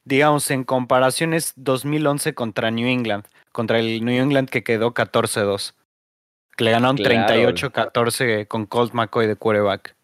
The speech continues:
Speaker 2: Sí, puede que sea, entre esas dos debe estar la, la pelea de la victoria más convincente. Y
Speaker 1: Así
Speaker 2: por otro
Speaker 1: es.
Speaker 2: lado, tienes a los Ravens que la pasaron muy mal con el covid, la pasaron muy mal incluso antes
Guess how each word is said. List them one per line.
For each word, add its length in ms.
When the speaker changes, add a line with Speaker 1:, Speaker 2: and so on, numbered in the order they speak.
Speaker 2:
Sí, 140
puede 320
que 240
sea, 260
entre 280
esas 160
dos 160
debe 100
estar 240
la, 180
la 240
pelea 240
de 100
la 120
victoria 320
más 180
convincente. 840
Y 80
Speaker 1:
Así 180
Speaker 2:
por 120
otro 220
Speaker 1:
es. 60
Speaker 2:
lado, 300
tienes 320
a 80
los 360
Ravens 760
que 240
la 160
pasaron 340
muy 280
mal 280
con 140
el 160
covid, 260
la 140
pasaron 340
muy 140
mal 160
incluso 380
antes 420